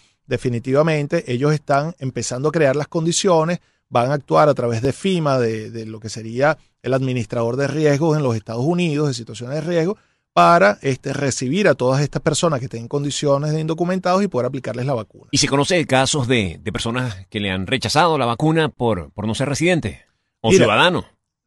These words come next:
Speaker 1: mm, no, ciud-, ciudadanos como tal no. Ciudadanos, obviamente todos los ciudadanos, pero las personas
Speaker 2: Claro.
Speaker 1: que no tengan una condición de un estatus válido o, o que hayan demostrado una residencia,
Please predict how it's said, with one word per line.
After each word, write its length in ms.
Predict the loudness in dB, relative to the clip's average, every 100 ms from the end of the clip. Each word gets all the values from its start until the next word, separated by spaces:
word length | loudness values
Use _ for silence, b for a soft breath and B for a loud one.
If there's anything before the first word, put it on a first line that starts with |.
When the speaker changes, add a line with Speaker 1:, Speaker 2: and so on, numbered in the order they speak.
| -6
Speaker 1:
mm, 340 | -2 0 0 0
no, 220 | 4 4
ciud-, 280 | 4 4 2
ciudadanos 460 | 2 4 6 4 2
como 180 | -2 0
tal 180 | 2
no. 220 | 2 0 -4
Ciudadanos, 680 | -4 0 0 2 2 2 0
obviamente 340 | 0 -2 -2
todos 160 | -2 0
los 80 | 0
ciudadanos, 280 | -2 -2 -2
pero 160 | -2
las 80 | -2
personas 280 | -2 -2 -2
Speaker 2:
Claro. 80 | 0
Speaker 1:
que 60 | 0
no 80 |
tengan 180 | 0 -2
una 140 | -2 -2
condición 500 | -4 -4 -4 -4 -2
de 60 |
un 120 | -4
estatus 320 | -4 -2 -2 0
válido 300 | 0 2 2
o, 80 |
o 180 | 0 -4
que 120 | -8
hayan 200 | -6 -4
demostrado 600 | -4 -6 -8 0 0 2
una 260 | -2 -4 -4
residencia, 640 | -4 -4 0 2 2 -2